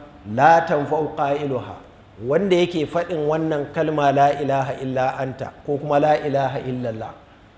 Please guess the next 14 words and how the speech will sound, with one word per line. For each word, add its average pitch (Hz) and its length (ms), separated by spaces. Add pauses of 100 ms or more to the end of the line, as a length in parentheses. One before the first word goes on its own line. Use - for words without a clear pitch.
(140)
wannan 151 560
kalma 160 480
ba 127 320
za 151 240
ta 151 140 (100)
amfani 127 720 (160)
mai 127 260
faɗin 147 480
ta 127 140
ba, 135 80
mujarradin 127 720
faɗi, 127 280 (600)
illa, 131 240 (880)
illa 160 560